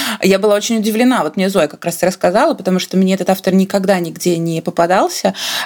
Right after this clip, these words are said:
А, и тогда у меня сразу вопрос, но эта серия, она будет, э, она ведь не только для уже авторов, которые издавались. Э, новички тоже могут тебе присылать на рассмотрение, если у них есть какое-то дарк фэнтези?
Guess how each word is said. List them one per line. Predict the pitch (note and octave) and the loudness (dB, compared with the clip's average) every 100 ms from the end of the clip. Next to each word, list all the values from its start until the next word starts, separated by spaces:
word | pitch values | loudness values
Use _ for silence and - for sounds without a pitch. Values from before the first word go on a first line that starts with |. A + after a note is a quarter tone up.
| - | 0
А, | F3+ E3+ | 2 2
и | |
тогда | G3 G3 C#4+ | 0 0 2
у | |
меня | C#4 | 2
сразу | C4 B3 A#3 | 0 0 0
вопрос, | A#3 A#3+ F3+ F3+ | 2 2 2 2
но | G3 | 0
эта | A3+ A#3+ | 2 2
серия, | - B3 A#3 | 2 2 2
она | G#3+ G#3+ A3 | 0 0 0
будет, | G#3+ G#3+ G#3+ G#3 G#3 | 0 0 0 0 2
э, | G#3 G#3 G3+ - - - | 4 2 -2 -16 -8 0
она | A3+ | 2
ведь | A3+ A#3+ | 2 2
не | A#3+ | 2
только | D4+ D4+ G#3+ | 2 0 -2
для | G3+ G#3 | 2 2
уже | G#3 G3+ G3+ F#3 - | 2 2 2 2 -2
авторов, | - G3+ F#3+ - | -4 -2 -4 -2
которые | G3 G3+ | 0 0
издавались. | F3+ F#3+ F#3+ F3 D3+ F3 - - | 2 2 2 2 0 -4 -10 -6
Э, | - F3+ | 0 2
новички | F#3 G3+ G3 G3+ | 2 2 0 0
тоже | B3 D#4 D#4 | 2 2 2
могут | G#3 E3+ F#3 | 0 -2 -4
тебе | - | -4
присылать | - F#3 - F#3 E3 | -2 -2 0 0 0
на | E3 | -2
рассмотрение, | D#3+ - E3 - D#3 D#3 - D#3+ | -4 -2 -2 0 0 0 0 0
если | E3 - E3+ | -2 0 -2
у | |
них | E3+ F3 | -2 0
есть | E3+ - | -2 -4
какое-то | - E3+ D#3+ | -2 -2 0
дарк | E3 E3 - | -2 -2 -2
фэнтези? | - D#3 D3+ D3 D#3 | -4 -2 -2 -4 -4